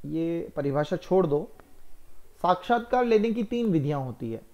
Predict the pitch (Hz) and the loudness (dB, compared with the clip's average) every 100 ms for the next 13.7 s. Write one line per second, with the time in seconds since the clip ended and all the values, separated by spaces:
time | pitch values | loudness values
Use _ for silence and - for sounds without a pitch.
0 | - 202 196 196 208 156 202 226 247 - | 0 0 2 4 4 2 0 0 -2 -8
1 | - 226 247 196 185 185 247 226 - 170 | -6 0 0 4 2 2 -2 -4 -2 -4
2 | - 156 131 135 131 170 208 214 139 156 | -2 -4 -2 -2 0 2 0 0 0 0
3 | 190 196 190 180 190 180 185 190 196 196 | 0 -2 0 2 2 0 -2 -2 0 0
4 | 208 220 - - - - - - - 147 | -2 -6 -14 -16 -16 -20 -20 -12 2 2
5 | 196 190 - 208 - 214 - 226 233 190 | 4 0 0 -4 0 -2 0 0 6 6
6 | 190 185 202 175 190 - - - - 202 | 6 2 2 2 -2 -6 -16 -20 -2 2
7 | 240 202 175 185 208 233 - 139 143 160 | 4 2 0 0 2 2 4 4 4 2
8 | 214 214 185 180 185 208 214 143 170 - | 2 2 2 2 2 0 -2 0 2 2
9 | 214 214 202 185 208 208 233 214 180 180 | 2 4 4 2 0 -2 0 2 2 2
10 | 226 - - - - - - 185 180 190 | -2 -2 -14 -20 -20 -20 -4 0 0 2
11 | 220 233 220 175 - 208 202 170 151 190 | 0 2 4 2 2 0 2 0 0 2
12 | 190 190 156 151 151 202 240 - - 143 | 2 2 2 2 6 4 4 -2 -2 0
13 | 151 170 175 156 165 196 226 | 2 2 2 2 4 2 -2